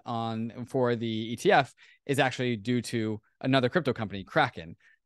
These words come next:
Wh-, what, what do you make of the partnership between BlackRock and two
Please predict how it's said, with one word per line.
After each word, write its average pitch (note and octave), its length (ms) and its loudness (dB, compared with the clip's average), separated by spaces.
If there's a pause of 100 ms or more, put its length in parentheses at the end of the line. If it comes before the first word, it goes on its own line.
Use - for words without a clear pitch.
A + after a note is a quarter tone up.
(100)
Wh-, E3 220 2
what, F#3 180 6
what F#3 100 4
do F#3+ 60 4
you G3+ 100 4
make F3 220 0
of C3 100 -2
the C3+ 140 0
partnership C3 640 -4
between A#2 320 -4
BlackRock A#2 520 -2
and A#2+ 240 -2
two C3 380 0